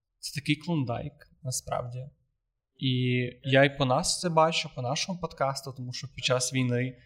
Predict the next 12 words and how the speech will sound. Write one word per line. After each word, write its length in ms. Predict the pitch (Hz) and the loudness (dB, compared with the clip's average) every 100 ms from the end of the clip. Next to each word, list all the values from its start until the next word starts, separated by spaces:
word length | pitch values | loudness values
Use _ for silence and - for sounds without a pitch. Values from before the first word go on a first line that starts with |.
| _ _ - | _ _ -10
у 60 | 127 | -2
нас 480 | 120 127 - - _ - | 0 0 -4 -8 _ 0
реально 440 | 131 117 123 127 | 4 6 4 -2
зросли 460 | 120 123 123 - 123 | -4 -4 -6 -6 -10
перегляди, 680 | - 123 - 135 151 147 139 | -8 -6 -6 -8 -4 -2 -2
і 140 | 120 | -4
більшість 480 | 117 113 - - 135 | -8 -4 -4 -4 -6
людей 280 | 120 120 120 | -2 0 -2
більше 320 | 117 117 139 | 0 0 0
нам 160 | 123 | -4
пишуть, 480 | 117 120 120 160 123 | -4 -6 -4 -6 -6
більше 680 | 120 123 - 131 123 120 - | -8 -4 -2 -2 -2 -4 -8